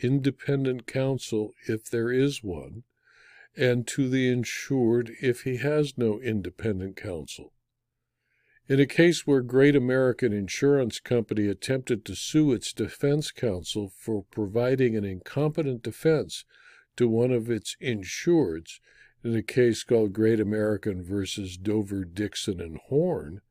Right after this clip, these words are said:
the Eighth Circuit Court of Appeal brought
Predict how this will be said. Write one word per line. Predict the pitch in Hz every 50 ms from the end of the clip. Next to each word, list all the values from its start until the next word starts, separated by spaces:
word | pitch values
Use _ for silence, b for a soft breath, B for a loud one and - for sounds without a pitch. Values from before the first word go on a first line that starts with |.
| b b b b b b b b b b b -
the | 110 117 123 - -
Eighth | 143 139 165 180 -
Circuit | - - - - - 151 147 135 - - 117 - - _
Court | - - - 135 131 131 123
of | 123 110 110
Appeal | 110 98 _ _ - - 160 165 147 117 - - - _ _ _ _ _ _ _ b b b b b b b b b b b _ _
brought | - 101 101 117 135 143 147 143